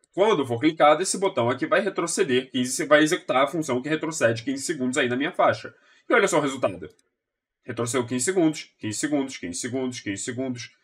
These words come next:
A gente tem aqui, tá funcionando. Beleza? Pô, irado, bacana. Isso aqui, na verdade, foi até relativamente simples. A gente conseguiu fazer aqui a funcionalidade de avançar e de retroceder aqui a faixa. Pô, legal.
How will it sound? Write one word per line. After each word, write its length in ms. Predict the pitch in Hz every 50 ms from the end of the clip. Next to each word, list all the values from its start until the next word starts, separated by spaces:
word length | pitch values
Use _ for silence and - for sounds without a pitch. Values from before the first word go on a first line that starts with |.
| _ _ _ _ _ _ _
A 100 | - 160
gente 200 | 160 160 160 -
tem 140 | - 180 190
aqui, 280 | 185 - 131 117 117 117 _ _ _ _ _ _
tá 140 | 135 131
funcionando. 640 | - 131 127 123 156 151 135 107 98 98 85 - - _ _ - _ _ _ _ _
Beleza? 420 | - 98 139 190 196 208 190 - - _ _ _ _ _ _ _ _ _ -
Pô, 320 | 233 214 156 117 - - _ _
irado, 520 | _ 202 262 254 214 190 220 240 - - 117
bacana. 480 | 123 190 - - 180 190 214 202 143
Isso 120 | 113 113 151
aqui, 120 | 156 254
na 80 | 285 311
verdade, 260 | 277 240 240 247 247
foi 140 | - - 214
até 180 | 202 214 233
relativamente 580 | 233 202 202 202 214 214 220 214 208 196 226 269
simples. 520 | - - - 165 196 220 196 - 104 95
A 40 | 107
gente 220 | 107 123 151 156 -
conseguiu 340 | 180 185 180 - 170 190
fazer 300 | 214 - 233 175 123 135
aqui 160 | 139 135 - 156
a 40 |
funcionalidade 680 | 151 180 175 - 220 202 202 220 214 165 165 165 175 185
de 260 | 170 202 220 233 - - _ - - -
avançar 600 | 170 196 190 185 208 208 202 - - 175 160 165
e 60 | 170
de 100 | 160 180
retroceder 560 | 240 196 185 - 196 190 - 202 160 160 165
aqui 100 | 160 -
a 100 | 175 190
faixa. 540 | - - - 185 165 151 - - - 90 - - _ _ _ _ _ _ _ _ _
Pô, 100 | 175 139
legal. 540 | 117 131 160 170 170 127 117 107 104 -